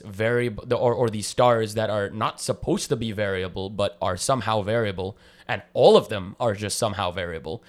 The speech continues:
you can well be like, "Okay, well, they all have a common factor of variability." Right. So given the fact that all of them vary on this order of magnitude,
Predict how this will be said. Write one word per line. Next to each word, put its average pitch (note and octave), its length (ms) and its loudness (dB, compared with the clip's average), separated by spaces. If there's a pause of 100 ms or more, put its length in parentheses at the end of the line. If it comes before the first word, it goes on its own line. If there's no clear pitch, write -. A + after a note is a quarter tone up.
(300)
you C3 140 0
can C3+ 160 4
well B2+ 160 6
be C3 140 -2
like, A#2+ 200 2
"Okay, B2 280 0
well, B2+ 180 4
they A#2+ 100 2
all C3+ 180 6
have B2+ 180 4
a A2+ 40 2
common C3 400 4
factor A#2+ 460 2
of G2 80 -4
variability." A2+ 600 -2 (380)
Right. B2+ 280 0 (240)
So A#2+ 320 4 (260)
given C#3+ 300 4
the B2 80 0
fact A#2+ 340 0
that G#2+ 320 0 (100)
all D3 300 8
of A#2 160 2
them A#2+ 240 0
vary G#2+ 880 0
on A2+ 300 2
this B2+ 300 -2
order A#2+ 340 6
of G2+ 140 -4
magnitude, G2+ 800 -2